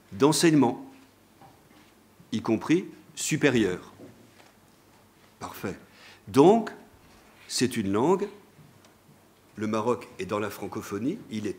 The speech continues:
totalement dans la francophonie, il est dans la francophonie plurilingue, c'est la nôtre. Il contribue au français par des tas d'expressions qui sont très belles, très utiles et que nous pouvons récupérer. Donc,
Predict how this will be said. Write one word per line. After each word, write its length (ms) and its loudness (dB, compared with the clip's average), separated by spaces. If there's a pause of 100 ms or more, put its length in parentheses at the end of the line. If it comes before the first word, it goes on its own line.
(140)
totalement 420 0
dans 100 -2
la 120 -4
francophonie, 680 -8
il 80 -6
est 60 -2
dans 100 -2
la 100 -2
francophonie 600 -6 (540)
plurilingue, 560 2 (200)
c'est 220 -8
la 140 -4
nôtre. 360 -2 (360)
Il 200 2
contribue 720 2 (280)
au 100 4
français 560 -2 (380)
par 120 0
des 120 -4 (180)
tas 160 0
d'expressions 760 -2 (460)
qui 140 -8
sont 260 -4 (680)
très 260 4
belles, 400 4 (220)
très 280 4
utiles 300 2
et 80 -2
que 80 -16
nous 60 -8
pouvons 260 -8
récupérer. 640 -6 (260)
Donc, 220 2